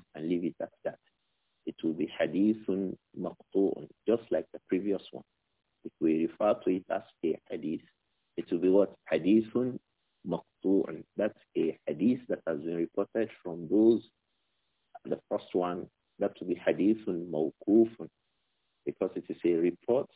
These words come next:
regarding the action of a companion. So that is hadithun mawkuf, regarding the action of a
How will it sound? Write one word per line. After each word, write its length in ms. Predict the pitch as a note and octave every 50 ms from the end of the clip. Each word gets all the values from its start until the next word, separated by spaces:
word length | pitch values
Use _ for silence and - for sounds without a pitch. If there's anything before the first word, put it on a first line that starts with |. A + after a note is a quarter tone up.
| _ -
regarding 680 | - E2 F#2+ F#2+ E2+ G#2 G2+ G2 G2+ G#2 G#2+ G#2 G2+
the 100 | F#2 - - -
action 520 | E2 - - - - - F#2+ F#2+ F#2 F#2 - -
of 140 | D#2+ D#2 D2 _ _ -
a 100 | D#2+ D2+ _ -
companion. 520 | D#2+ D#2 - - - - D#2+ D#2 D3 - - _ _ _ _ _ _ _ _ _ _ _ _ _
So 60 | - -
that 200 | - E2 E2 -
is 80 | - D#2+ - - -
hadithun 680 | - - - - F#2+ F#2 - - F2 F2 F2 F2 E2+ - - _ _ _ _ _ _ _ _ -
mawkuf, 420 | D2+ D#2+ D#2 - - - C#2+ C#2 - _ _ _ _ -
regarding 480 | D#2+ D#2+ - F#2+ F#2+ F#2 F#2+ F#2+ F#2+
the 120 | F2 - -
action 380 | E2+ - - - - F2+ D#2+
of 100 | D2+ - -
a 60 | C#2